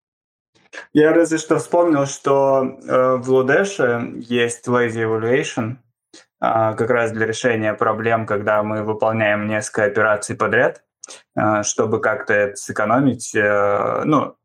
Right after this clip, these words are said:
чтоб сократить количество операций, они, м, стараются их объединять друг с другом. То есть ты написал там фильтр, фильтр, мапа, а они, э, под капотом как-то это объединили уже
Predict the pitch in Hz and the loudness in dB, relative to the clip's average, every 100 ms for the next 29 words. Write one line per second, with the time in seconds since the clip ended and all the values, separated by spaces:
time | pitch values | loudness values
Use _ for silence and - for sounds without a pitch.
0 | _ _ _ _ - - - 127 143 135 | _ _ _ _ -6 -4 0 0 0 0
1 | 135 131 117 98 - 107 160 - - 110 | 0 2 0 -2 -2 0 0 -4 -4 0
2 | 101 107 101 98 - 104 101 101 113 117 | 0 0 0 0 -2 0 0 0 -2 -2
3 | 117 104 101 - - - - - - _ | -2 -4 -4 -6 -6 -6 -6 -8 -12 _
4 | _ - - - 107 104 110 107 101 - | _ -18 -12 -2 0 2 2 0 -2 -4
5 | 104 98 - 104 110 117 110 104 110 104 | -2 -2 -4 -8 -4 -4 -4 -4 -2 -2
6 | - - _ 123 110 98 - 101 101 - | -2 -6 _ -6 -4 -4 -4 -4 -2 -4
7 | - 120 110 - 123 104 - 127 110 104 | -4 -2 -2 0 0 0 -2 2 2 0
8 | - 101 - 123 110 110 - 110 110 117 | -2 -4 0 -2 0 -4 -2 -2 0 2
9 | 190 226 113 110 120 156 123 - - - | 2 2 2 2 2 2 0 -2 -16 -16
10 | - _ - - 120 110 110 110 110 120 | -18 _ -12 0 2 2 2 0 0 -2
11 | - 117 139 151 117 101 110 - 104 107 | 0 0 0 0 0 0 -2 -2 -2 0
12 | 101 101 98 104 113 110 98 104 101 | 0 -2 -6 -4 0 2 2 0 -4